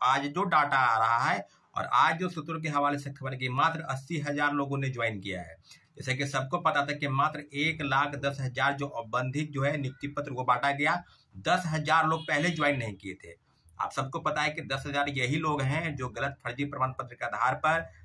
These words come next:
अ, उनका रिजल्ट तो आया था प्रथम फेज की बहाली में, परंतु वो ज्वाइन नहीं किए। तो सारे मामलों को लेकर अगर वो सीटेट फेल हैं या बीएड की डिग्री नहीं है, कहीं कोई ऐसे हैं जो एसटीईटी पास नहीं है, फिर भी वो फॉर्म भर दिए, उनका रिजल्ट आ गया।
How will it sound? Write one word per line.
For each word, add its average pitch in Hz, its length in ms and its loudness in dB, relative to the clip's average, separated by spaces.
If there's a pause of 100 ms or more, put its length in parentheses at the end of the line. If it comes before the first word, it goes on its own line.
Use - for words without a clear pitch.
(180)
अ, 107 140 0
उनका 120 240 0
रिजल्ट 147 340 0
तो 160 80 2
आया 135 260 4
था 151 140 2
प्रथम 139 380 -2
फेज 131 160 -6
की 143 100 -4
बहाली 120 320 2
में, 156 140 -6
परंतु 151 240 -6
वो 160 60 0
ज्वाइन 131 300 2
नहीं 107 220 -6
किए। 87 200 -12 (340)
तो - 40 -16
सारे 151 320 2
मामलों 147 280 2
को 107 120 -8
लेकर 98 200 -6
अगर 104 280 -2
वो 123 120 -4
सीटेट 131 340 -8
फेल 127 220 -4
हैं 123 180 -4
या 120 100 -2
बीएड 113 300 -6
की 131 120 -10
डिग्री 120 260 -8
नहीं 117 240 -6
है, 123 280 -4 (300)
कहीं 123 180 -4
कोई 131 140 -2
ऐसे 120 300 0
हैं 127 300 -2
जो 123 80 -6
एसटीईटी 127 600 -4
पास 123 400 0
नहीं 123 260 -4
है, 127 320 -2 (300)
फिर 117 120 -4
भी 127 100 -4
वो 131 180 -2
फॉर्म 123 240 2
भर 120 120 -2
दिए, 127 320 -4
उनका 123 220 -4
रिजल्ट 127 320 -2
आ 117 100 4
गया। 123 360 0